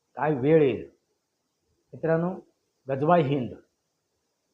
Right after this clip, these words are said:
हे मी परत परत का सांगतोय? कारण ह्याला जबाबदार आम्ही आहोत. लोकसभेच्या निवडणुकीमध्ये ते लांब बंद झालेत, मुसलमान लांब बंद झालेत, एकत्र आलेत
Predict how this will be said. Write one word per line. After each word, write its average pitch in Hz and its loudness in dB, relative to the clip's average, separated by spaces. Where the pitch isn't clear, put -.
हे 147 -4
मी 214 2
परत 190 2
परत 190 0
का 170 -2
सांगतोय? 143 -8
कारण - -14
ह्याला 185 4
जबाबदार 185 4
आम्ही 160 -2
आहोत. 110 -4
लोकसभेच्या 190 0
निवडणुकीमध्ये 180 0
ते 185 -4
लांब 151 0
बंद 156 0
झालेत, 113 -2
मुसलमान 185 -2
लांब 185 2
बंद 180 0
झालेत, 123 0
एकत्र 180 -2
आलेत 123 0